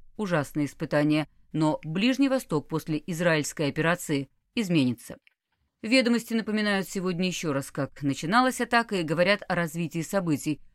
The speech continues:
в том числе о приказе из Минобороны Израиля начать блокаду сектора Газа, чтобы не было там ни электричества, ни еды, ни топлива. Наземную операцию, по данным, появившимся в западной прессе, ждут не раньше, чем через двое суток.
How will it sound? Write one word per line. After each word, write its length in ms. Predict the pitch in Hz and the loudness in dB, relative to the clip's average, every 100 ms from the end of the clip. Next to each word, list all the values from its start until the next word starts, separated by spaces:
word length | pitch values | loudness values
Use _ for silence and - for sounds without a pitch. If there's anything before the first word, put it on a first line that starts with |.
| - | -20
в 60 | - | -2
том 180 | 285 285 | 0 2
числе 380 | 240 - 226 | 0 0 0
о 20 | 226 | 0
приказе 460 | 202 - 214 208 | -2 2 2 2
из 240 | 196 185 175 | -2 -2 0
Минобороны 580 | 208 196 175 175 170 | 0 2 2 2 0
Израиля 420 | 160 170 214 220 196 | 0 2 2 2 0
начать 440 | 175 - 190 - - 165 | -2 -2 -4 -6 -18 -4
блокаду 500 | 190 196 165 147 135 | -2 0 2 2 0
сектора 460 | - 151 147 170 | -2 -4 -2 0
Газа, 340 | 180 147 139 - - _ | 2 2 0 -8 -16 _
чтобы 280 | - - 196 | -8 -4 0
не 160 | 226 269 | 2 2
было 180 | 214 185 | 2 2
там 260 | 160 151 | 2 2
ни 100 | 156 | 2
электричества, 680 | 143 135 - 254 262 254 233 | 2 0 -2 -2 -2 -4 0
ни 140 | 226 165 | 0 2
еды, 420 | 147 139 175 - _ 226 | 0 0 -2 -2 _ -4
ни 160 | 220 | -4
топлива. 480 | - 139 127 135 - _ _ _ _ - - - _ - | -2 -4 -4 -8 -8 _ _ _ _ -20 -20 -20 _ -2
Наземную 580 | 196 208 214 269 285 294 | 2 4 6 6 6 4
операцию, 520 | 285 285 285 - 240 | 4 4 4 2 2
по 100 | 196 | 4
данным, 400 | 196 208 208 185 | 4 4 2 2
появившимся 580 | 202 190 185 - 160 180 | 0 0 -4 -4 -6 -4
в 40 | |
западной 440 | 156 170 175 170 165 | 0 0 0 0 2
прессе, 320 | 226 247 214 | 0 0 -2
ждут 300 | 151 147 - | -2 -2 0
не 120 | 190 | 2
раньше, 280 | 196 220 214 | 2 2 -2
чем 220 | 220 208 | 0 0
через 300 | - 185 175 | 0 0 0
двое 300 | 160 180 208 | -2 -2 -2
суток. 460 | - - - 135 | -2 -4 -4 -8